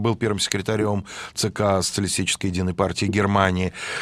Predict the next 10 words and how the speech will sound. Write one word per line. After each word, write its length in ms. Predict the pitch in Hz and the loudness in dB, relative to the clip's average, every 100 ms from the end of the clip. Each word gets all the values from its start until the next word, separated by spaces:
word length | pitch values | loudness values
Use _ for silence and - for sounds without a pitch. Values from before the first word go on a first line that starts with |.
| - | -4
Обвинения 420 | 117 117 151 170 123 | -2 0 2 2 2
были 160 | 110 | 0
представлены 720 | 98 110 - - 107 92 92 95 | -2 -2 -2 2 2 2 0 0
бывшему, 640 | 98 123 - 95 92 87 87 | 0 0 2 2 2 0 -2
м, 160 | 92 92 | -2 0
главе 320 | 98 101 101 | 2 2 2
правительства, 640 | - 101 80 - 107 131 | 2 2 0 -2 0 0
м, 440 | 143 127 131 135 135 | 0 -2 -2 0 0
Г 80 | |
Д 100 | 139 | 0